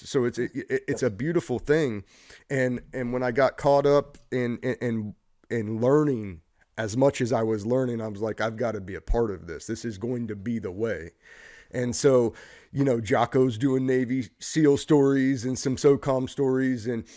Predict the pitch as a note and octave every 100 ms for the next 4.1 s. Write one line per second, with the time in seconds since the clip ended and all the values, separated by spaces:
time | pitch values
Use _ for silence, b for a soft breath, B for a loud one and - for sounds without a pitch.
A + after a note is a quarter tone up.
0 | B B B B2+ B2+ A2+ D3+ C#3 C3 A#2+
1 | C3+ C3 A#2 B2+ C3 A#2 A#2+ C3+ B2+ B2
2 | b b C3 C3+ D3 C#3+ C3+ A2+ C#3+ C3+
3 | B2 B2 B2+ - A#2+ G2+ E2+ F2+ - A2+